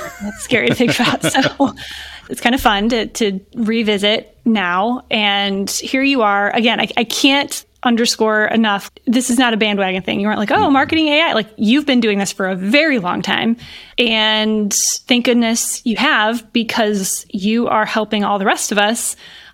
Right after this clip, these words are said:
Speaker 2: understand what the heck is happening in our, our marketing worlds, in our personal <laughs> worlds, in our business lives. Um, not too long ago, you and I were,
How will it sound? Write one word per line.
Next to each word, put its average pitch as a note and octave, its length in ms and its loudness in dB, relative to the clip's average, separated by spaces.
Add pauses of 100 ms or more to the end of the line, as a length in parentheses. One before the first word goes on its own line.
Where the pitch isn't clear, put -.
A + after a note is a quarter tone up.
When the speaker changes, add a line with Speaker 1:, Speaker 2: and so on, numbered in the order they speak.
(240)
Speaker 2:
understand A#3 920 0 (260)
what A#3+ 280 0
the A3 60 2
heck A3 300 0
is A#3+ 140 -4
happening A3 500 0
in G3+ 380 -2
our, F#3+ 480 -2 (260)
our G3+ 120 -2
marketing C4 440 2
worlds, C4 480 2
in G3 140 -2
our F#3+ 100 -4
personal C#4+ 480 0
<laughs> C#4 80 -2
worlds, C4 340 2
in G#3 200 -2
our G3 160 -2
business D#4 360 2
lives. B3 480 2 (440)
Um, G#3+ 500 0 (140)
not B3+ 340 2
too C4 140 2
long B3 180 2
ago, A3+ 180 2
you A3+ 180 2
and G#3+ 80 2
I G#3 60 2
were, G3+ 360 0